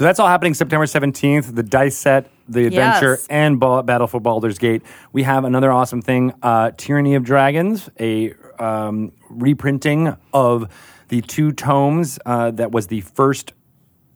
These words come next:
Speaker 1: adventure that was released
Speaker 2: Yeah.
Speaker 1: for Dungeons and Dragons fifth edition.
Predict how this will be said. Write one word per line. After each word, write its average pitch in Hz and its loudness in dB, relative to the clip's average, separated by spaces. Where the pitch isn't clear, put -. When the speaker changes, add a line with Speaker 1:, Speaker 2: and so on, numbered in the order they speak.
Speaker 1:
adventure 139 -2
that 120 -2
was 113 -2
released 113 -4
Speaker 2:
Yeah. 294 -4
Speaker 1:
for 127 2
Dungeons 123 -2
and 117 -6
Dragons 120 -2
fifth 123 -6
edition. 117 -4